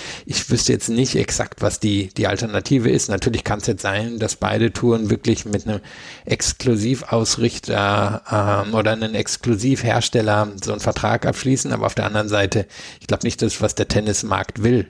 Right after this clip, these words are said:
dass es am Ende nur noch einen dominanten Ball gibt. Also es ist wahrscheinlich, ähm, so eine Sache, die, die im Tennis immer mitschwingen wird. Absolut bitter und soll jetzt auch nicht entschuldigen, dass sie sich hier verletzt hat und eben über das Jahr viele. Nur ich weiß nicht exakt, was die Alternative sein soll.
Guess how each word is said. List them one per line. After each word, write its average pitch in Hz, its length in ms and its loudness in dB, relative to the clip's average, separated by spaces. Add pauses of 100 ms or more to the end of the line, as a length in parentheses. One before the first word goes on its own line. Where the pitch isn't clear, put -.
dass 104 160 0
es 98 160 -4
am 104 120 -2
Ende 98 240 -4
nur 98 160 -8
noch 98 140 -2
einen 107 240 0
dominanten 98 540 0
Ball 101 240 4
gibt. - 280 -4
Also 104 280 0 (340)
es - 80 -14
ist - 220 0
wahrscheinlich, 120 680 0
ähm, 127 480 2
so - 120 -2
eine 117 160 0
Sache, 110 340 2
die, 110 400 -2
die 113 160 -4
im 107 80 -8
Tennis 110 300 -2
immer 110 100 -2
mitschwingen 151 400 0
wird. 156 300 0
Absolut 107 400 -2
bitter 165 320 2
und 117 120 -4
soll 107 140 4
jetzt 98 160 2
auch 98 80 0
nicht 101 100 -4
entschuldigen, 110 520 2
dass 98 160 -4
sie 110 240 4 (400)
sich - 220 0
hier 107 180 2
verletzt - 420 0
hat 135 220 0
und 95 120 -8
eben 101 280 -6
über 104 240 -2
das 95 160 -2
Jahr 101 180 0
viele. 131 340 2
Nur 117 200 -4
ich 107 180 -10
weiß 101 240 -2
nicht 107 120 -6
exakt, - 420 -6
was 98 100 -4
die - 140 -2
Alternative 98 560 -2
sein - 220 -8
soll. - 160 -14